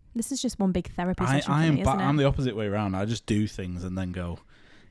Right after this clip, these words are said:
Speaker 2: "Yeah, maybe that wasn't a good idea,"
Speaker 1: <laughs>
Speaker 2: though. <laughs> Like,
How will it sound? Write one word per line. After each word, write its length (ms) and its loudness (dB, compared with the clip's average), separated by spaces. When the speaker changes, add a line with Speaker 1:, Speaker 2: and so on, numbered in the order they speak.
Speaker 2:
"Yeah, 180 -12
maybe 180 -10
that 180 -10
wasn't 360 -10
a 40 -8
good 200 -8
idea," 520 -8
Speaker 1:
<laughs> 100 -8
Speaker 2:
though. 220 -8
<laughs> 140 -4
Like, 380 -10